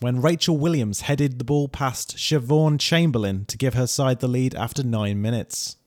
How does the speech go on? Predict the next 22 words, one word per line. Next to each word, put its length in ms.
Things 240
got 200
worse 300
for 100
Bristol 540
as 160
Karen 380
Carney's 420
in-swinging 600
corner 460
was 160
handled 420
on 120
the 80
line. 500
The 100
incident 540
left 260
the 80
referee 480
no 360
option 460